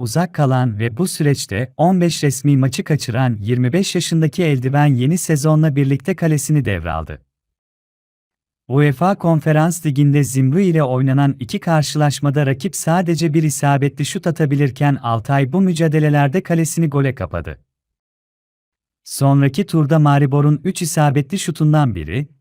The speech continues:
ligde de Gaziantep'in tek isabetli şutu gol olarak tabelaya yansıdı. Altay ligde yediği golle de eleştiri aldı.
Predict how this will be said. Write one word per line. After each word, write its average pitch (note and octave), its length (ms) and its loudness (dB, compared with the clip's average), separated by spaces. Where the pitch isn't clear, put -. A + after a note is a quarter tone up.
ligde C3 380 0
de C#3+ 80 2
Gaziantep'in C#3 840 0
tek F#3 240 -4
isabetli D3+ 560 0
şutu F3 300 -4
gol F3 160 2
olarak F3 400 0
tabelaya D3 420 2
yansıdı. E2 580 -6
Altay D#3 520 2
ligde D#3 240 0
yediği C#3+ 380 2
golle D3+ 360 4
de E3+ 100 0
eleştiri C#3 500 0
aldı. E2 420 -4